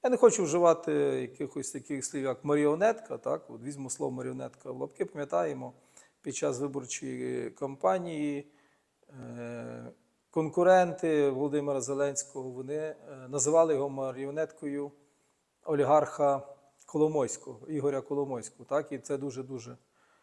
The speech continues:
ображало Володимира Зеленського, на це дуже так, ну,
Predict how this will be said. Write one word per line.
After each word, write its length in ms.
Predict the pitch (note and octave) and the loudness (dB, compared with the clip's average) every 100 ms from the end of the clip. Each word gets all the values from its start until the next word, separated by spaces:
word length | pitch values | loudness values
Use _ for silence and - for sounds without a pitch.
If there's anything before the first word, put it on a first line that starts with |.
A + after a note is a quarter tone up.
| _ _ _ - | _ _ _ -4
ображало 1040 | D3 C#3+ C3 B2+ C3+ F3+ G#3 G3 F#3+ - - _ _ _ _ _ - | 0 2 0 -2 2 6 8 6 2 -4 -18 _ _ _ _ _ -14
Володимира 540 | D3 D#3 D3+ D#3 D3 | -4 -2 0 0 0
Зеленського, 400 | B2+ C#3+ C#3 C#3+ | 0 -2 -2 -6
на 40 | C3 | -6
це 160 | C#3+ | -6
дуже 240 | C3 B2 C3 | -6 -8 -8
так, 200 | C3 A#2 _ | -8 -10 _
ну, 280 | - C3 A#2+ | -14 -12 -14